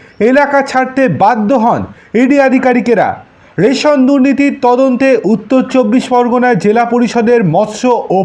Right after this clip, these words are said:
প্রাণী সম্পদ কর্মধ্যক্ষের, আহ, শে-, শেখ শাহজাহানের বাড়িতে হানা দেয় কেন্দ্র এজেন্সি। বাড়িতে গিয়ে বারংবার ডাকা সত্ত্বেও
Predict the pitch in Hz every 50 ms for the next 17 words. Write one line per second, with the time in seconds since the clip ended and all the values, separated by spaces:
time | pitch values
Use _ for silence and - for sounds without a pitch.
0 | 190 190 220 208 214 220 254 226 - 240 247 226 214 - 254 247 240 240 - 233
1 | 233 233 220 240 226 220 240 233 233 - 240 240 240 226 233 - - - - -
2 | - - _ - 196 190 190 190 185 185 185 185 185 185 180 180 - - - -
3 | - 233 254 247 220 202 170 - - 254 262 262 269 262 - 247 233 226 240 226
4 | 240 247 233 247 240 208 214 233 240 247 - 233 180 120 - - - - - _
5 | - - 208 233 254 254 247 262 254 247 254 247 226 226 220 220 226 247 240 240
6 | 214 240 254 240 - - 175 127 101 101 - - _ _ - - 135 160 202 226
7 | 254 277 269 - 294 277 226 269 254 165 - - - - - - 143 139 208 220
8 | 247 262 277 277 254 254 262 269 262 214 190 214 214 214 226 233 233 - 254 254
9 | 262 254 269 254 165 104